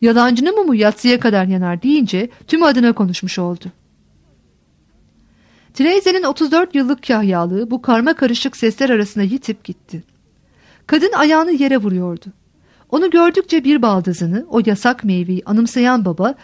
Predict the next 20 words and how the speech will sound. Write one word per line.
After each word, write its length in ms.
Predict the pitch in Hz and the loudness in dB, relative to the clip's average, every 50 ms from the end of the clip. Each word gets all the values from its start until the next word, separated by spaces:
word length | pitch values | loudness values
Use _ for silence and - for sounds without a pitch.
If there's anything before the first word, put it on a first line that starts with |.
| - _ | -20 _
sonunda 360 | _ - 277 285 330 320 359 349 | _ 0 0 2 2 2 0 0
Therese'nin 520 | - 302 285 302 320 302 285 269 277 269 | 0 2 2 2 2 2 0 0 0 2
dinlenmesini 560 | 247 233 233 240 233 220 220 208 - 220 214 | 2 2 2 2 2 2 0 0 0 -2 -2
sağlayabildi. 720 | 202 202 185 175 175 170 175 170 165 180 165 - - 180 - _ _ _ _ _ _ _ _ _ _ _ _ _ _ _ _ _ _ _ _ | -2 -2 -2 -2 -2 -2 -2 -4 -4 -4 -6 -8 -10 -12 -12 _ _ _ _ _ _ _ _ _ _ _ _ _ _ _ _ _ _ _ _
Therese'nin 540 | - 277 330 370 403 392 - 370 370 381 392 | 0 2 4 4 4 2 2 0 -2 -4 -4
kıpkırmızı 600 | - - 403 403 - - 311 294 302 277 285 277 | -2 -2 -2 -2 0 0 0 0 0 -2 -2 0
bir 120 | 262 285 269 | 2 2 2
yüzle 440 | 226 254 311 294 - 269 262 247 | 4 4 4 4 2 0 0 0
ve 120 | 240 220 185 | 0 0 0
cırtlak 400 | - 233 - - - 262 262 - | 0 -4 -4 -2 -2 -2 -2 -2
sesiyle 440 | - 247 240 - 302 277 220 226 226 | -2 -4 -2 0 0 0 0 -2 -2
gerekçesini 640 | 196 233 226 254 240 247 254 247 - 269 269 277 | 0 0 2 2 0 0 -2 -4 -2 -2 -4 -4
sayılara 460 | - - 226 220 226 233 240 262 240 | -2 0 0 2 2 2 2 2 2
dökerek 380 | 233 220 - 254 254 269 262 240 | 0 0 0 0 -2 0 0 0
ortaya 360 | 220 214 202 - 220 208 202 | 0 0 0 -2 -2 -4 -2
koydu. 320 | - 185 175 165 165 - - 185 - _ _ _ _ _ _ _ _ - | -4 -6 -6 -6 -6 -10 -14 -20 -20 _ _ _ _ _ _ _ _ -2
Anlattıkları 640 | 214 233 233 240 240 240 - 254 - 254 247 262 | 0 2 2 2 2 0 -2 -2 0 0 0 0
kanıtlanabilirdi. 920 | - 262 220 208 196 202 208 208 262 277 277 247 262 254 226 - - 180 - - - _ _ | 0 0 0 0 0 -2 -2 -2 -2 -2 -4 -4 -4 -4 -6 -6 -8 -12 -12 -14 -20 _ _
Daha 260 | 262 285 302 320 302 | 2 4 4 4 4
olmazsa 480 | 320 330 339 359 359 349 - - 247 226 | 2 2 0 -2 -2 -2 -2 -2 -2 -2